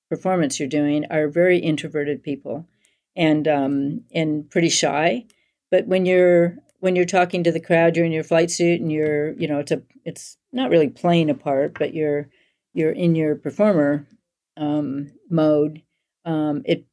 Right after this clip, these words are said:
that becomes, it's fun and it's energizing. Um, so yeah, I, I think that we, a lot of air show flying is managing that. Um, you know, I don't sign autographs twenty minutes before I fly.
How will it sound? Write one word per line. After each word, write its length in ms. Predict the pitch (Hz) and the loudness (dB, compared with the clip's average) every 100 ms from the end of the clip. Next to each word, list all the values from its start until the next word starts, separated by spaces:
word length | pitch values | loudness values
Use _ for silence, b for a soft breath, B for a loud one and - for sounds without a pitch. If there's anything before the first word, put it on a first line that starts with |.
| - | -2
that 220 | 160 - | -2 0
becomes, 480 | 151 170 151 147 165 | -6 -4 -4 -4 -8
it's 140 | - | -12
fun 540 | - 165 160 160 170 - | -2 2 2 0 -4 -4
and 180 | 160 156 | -4 -4
it's 140 | 147 | -4
energizing. 800 | 160 160 147 143 143 165 175 175 _ 170 | -2 -2 -2 -2 -2 -6 -12 -14 _ -6
Um, 500 | 160 156 147 147 - _ _ _ _ _ - | -4 -4 -4 -6 -12 _ _ _ _ _ -2
so 100 | 285 | 0
yeah, 480 | 254 247 294 285 277 | 0 2 4 4 4
I, 240 | 240 240 - _ - | 2 0 -6 _ -2
I 140 | 233 | -2
think 260 | 233 285 285 | 0 -2 0
that 120 | 220 | 2
we, 420 | 214 226 226 - _ _ - - - | 4 4 2 -2 _ _ -10 -10 -6
a 100 | - | 0
lot 320 | 214 214 226 226 | 2 4 2 2
of 100 | 196 | 4
air 200 | 196 202 | 4 4
show 200 | 208 185 | 2 0
flying 300 | 190 180 170 | 0 0 0
is 160 | 160 | 0
managing 540 | 165 156 165 175 185 185 | -2 0 0 -2 -4 -6
that. 420 | 185 190 - _ - | -6 -6 -6 _ -6
Um, 640 | 151 151 147 147 151 - _ | -2 -2 -2 -2 -6 -10 _
you 140 | 165 | -6
know, 340 | 160 156 156 - 156 | -4 -2 -2 -2 -2
I 80 | |
don't 200 | 160 160 | -2 -2
sign 240 | - 160 160 | -2 0 0
autographs 540 | 165 165 156 151 - | -2 0 2 0 -4
twenty 340 | - 170 156 151 | -8 -4 -2 -2
minutes 240 | 151 151 | -2 -4
before 300 | 156 139 151 | -8 -2 -2
I 40 | |
fly. 480 | 151 151 143 147 170 | -2 -6 -4 -4 -6